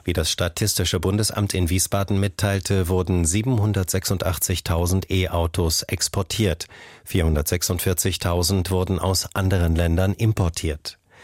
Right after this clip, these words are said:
Der Wert bei den Ausfuhren lag demnach bei sechsunddreißig Milliarden Euro. Der bei den Importen betrug vierzehn Komma eins Milliarden.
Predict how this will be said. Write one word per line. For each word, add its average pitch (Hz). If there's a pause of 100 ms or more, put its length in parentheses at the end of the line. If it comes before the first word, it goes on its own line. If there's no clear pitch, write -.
(360)
Der 82
Wert 98
bei 98
den 80
Ausfuhren 107
lag 101
demnach 95
bei 87
sechsunddreißig 82
Milliarden 80
Euro. 95 (400)
Der 76
bei 82
den 78
Importen 92
betrug 120
vierzehn 90
Komma 107
eins -
Milliarden. 76